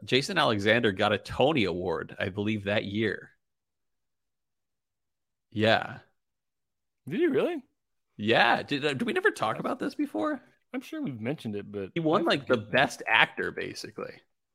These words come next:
Speaker 1: for, like, the Tony equivalent. Yeah, it was, let's see. <clears throat> Oh, yeah, it was nineteen eighty-nine. Yeah, he won the, uh, lead actor for a musical for a Tony Award, which is, like,
Speaker 2: That's
Speaker 1: somewhat
Speaker 2: huge.
Speaker 1: surprises me, but also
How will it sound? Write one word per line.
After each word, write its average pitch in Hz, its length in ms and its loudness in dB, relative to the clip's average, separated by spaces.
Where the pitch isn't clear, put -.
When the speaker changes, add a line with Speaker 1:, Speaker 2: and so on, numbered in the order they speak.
Speaker 1:
for, 117 140 0
like, 107 220 2
the 107 80 -4
Tony 123 400 0
equivalent. 107 520 0
Yeah, 117 140 10
it 107 40 4
was, 104 240 0
let's 107 160 -16
see. - 440 -2
<clears throat> - 20 -16
Oh, 123 80 4
yeah, 113 180 8
it 98 40 4
was 101 140 -2
nineteen 135 280 2
eighty-nine. 135 460 2
Yeah, 101 160 0
he 101 100 0
won 104 260 0
the, 107 240 2
uh, 101 280 0
lead 113 280 0
actor 107 440 2
for 110 160 -4
a 104 60 -2
musical 104 640 -4
for - 80 -8
a 107 100 -6
Tony 107 260 -4
Award, 95 180 -2
which 139 200 4
is, 120 180 4
like, 117 380 4
Speaker 2:
That's 139 120 2
Speaker 1:
somewhat 156 300 10
Speaker 2:
huge. - 40 0
Speaker 1:
surprises 156 560 2
me, 165 220 4
but 131 180 8
also 123 240 8